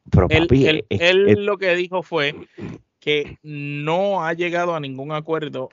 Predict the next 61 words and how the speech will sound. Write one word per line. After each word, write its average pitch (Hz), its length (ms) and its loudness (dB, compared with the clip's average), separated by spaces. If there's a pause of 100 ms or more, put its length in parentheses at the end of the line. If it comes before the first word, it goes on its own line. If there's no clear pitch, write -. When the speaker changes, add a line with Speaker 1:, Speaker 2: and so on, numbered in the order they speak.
(120)
Speaker 2:
ni 135 180 -14
con 123 240 -10
A 147 80 -6
E 175 100 -2
W 202 380 4
ni 160 140 -6
con 147 200 -6
W 143 240 2
W 185 440 4
E 170 60 -4 (300)
y 196 140 -8
que 170 180 2
las 147 140 2
cosas 170 360 -4
que 196 120 -8
decían 185 380 -8
que 139 340 -4
él 147 140 -6
terminó 165 400 -4
mal 160 200 -2
con 160 200 -6
W 156 300 0
W 156 380 0
E 151 60 -2
porque 147 260 -4
ellos 147 280 -2 (100)
eran 139 300 0
embuste. 127 500 -10 (240)
Speaker 1:
es 165 100 0
lo 262 100 -2
mismo 165 200 4
que 190 60 -2
Speaker 2:
Que 190 60 6
Speaker 1:
pasó 147 160 4
Speaker 2:
él - 80 6
Speaker 1:
con 214 140 2
Speaker 2:
está 190 160 2
muy - 20 0
bien 175 100 -2
Speaker 1:
McIntyre. 120 340 2
Speaker 2:
con, 180 100 -16 (120)
que 156 80 -10
él 151 80 -10
está 156 260 -6
muy 170 180 -8
bien 175 200 -10
con 214 220 -8
ellos 262 440 -2 (160)
y 165 220 -2
está 156 260 0
muy 170 160 -8
bien 165 200 -8
con, 151 360 -8
con 139 400 -6
la 131 100 -4
otra 135 180 -6
empresa 135 380 -8
también. 123 360 -12
Eso 170 200 -14
que, 139 180 -6
Speaker 1:
Sí, 139 140 -6